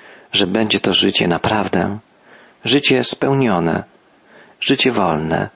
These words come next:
Życie z Bogiem to życie bezpieczne, świadome i celowe. Gdy żyje się w osobistej więzi z Bogiem, zna się cel życia, zna się jego najgłębszy, rzeczywisty sens. Dlatego stopy człowieka,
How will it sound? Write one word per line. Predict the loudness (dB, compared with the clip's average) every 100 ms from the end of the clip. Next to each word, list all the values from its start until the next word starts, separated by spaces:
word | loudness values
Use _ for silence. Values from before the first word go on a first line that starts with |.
| _ _ _ _ _ _ _ -20 -20 -4
Życie | -2 0 0
z |
Bogiem | 0 -2 0 0 -2 -6 -20 -20 -8
to | -4
życie | 0 0 0
bezpieczne, | 0 -2 0 0 0 0 0 -2 -4 -14 -20 -6
świadome | -4 -2 -2 0 0 0 0
i | 0
celowe. | 0 0 0 0 -2 -6 _ _ _ _ _ _ -20 -16 -6
Gdy | -2 2
żyje | 2 2
się | 2 0
w | 0
osobistej | 0 0 0 0 2 2
więzi | 2 2 2 2
z | 0
Bogiem, | 0 0 2 0 -2 -12 -18 -10 -4
zna | -2 0
się | 0 0 0
cel | 0 0
życia, | 2 0 0 -2 -6 -10 -20 -20 -20 -14
zna | -6 -2
się | 0 2 2
jego | 2 2
najgłębszy, | 2 2 2 0 0 0 2 0 -4 -6 -2
rzeczywisty | 0 0 0 0 0
sens. | 0 0 0 0 -2 -4 _ _ _ _ _ _ _ _ _ -6
Dlatego | -4 -2 0 0
stopy | 0 -2 -2
człowieka, | -2 0 2 0 -2